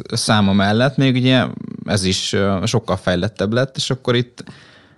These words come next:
újra elő lehetne venni majd azt az adásunkat, amikor először foglalkozunk ez-, ezzel vele, és akkor milyen predikciókat adtunk, hogy akkor ugye ez, ez milyen munkákat fog segíteni, milyen munkákat fog esetleg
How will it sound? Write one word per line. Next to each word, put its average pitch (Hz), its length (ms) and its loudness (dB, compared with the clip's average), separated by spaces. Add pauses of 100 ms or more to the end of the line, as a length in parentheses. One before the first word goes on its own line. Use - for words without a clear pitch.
(380)
újra 113 220 6
elő 101 180 6
lehetne 104 320 4
venni 107 240 4
majd 95 200 4
azt 98 180 -2
az 98 80 0
adásunkat, 101 640 -2
amikor 107 280 2
először 95 300 2
foglalkozunk 92 680 0
ez-, 98 140 0
ezzel 92 400 2
vele, 120 220 2
és 120 140 2
akkor 104 240 2
milyen 104 240 6
predikciókat 95 680 0
adtunk, 107 400 0
hogy 110 140 0
akkor 95 280 -2
ugye 92 200 0
ez, 95 240 0 (100)
ez 101 140 -2
milyen 110 460 4
munkákat 101 580 2
fog - 180 -6
segíteni, 101 720 0
milyen 101 280 2
munkákat 95 640 -2
fog 85 200 -6
esetleg 90 760 -4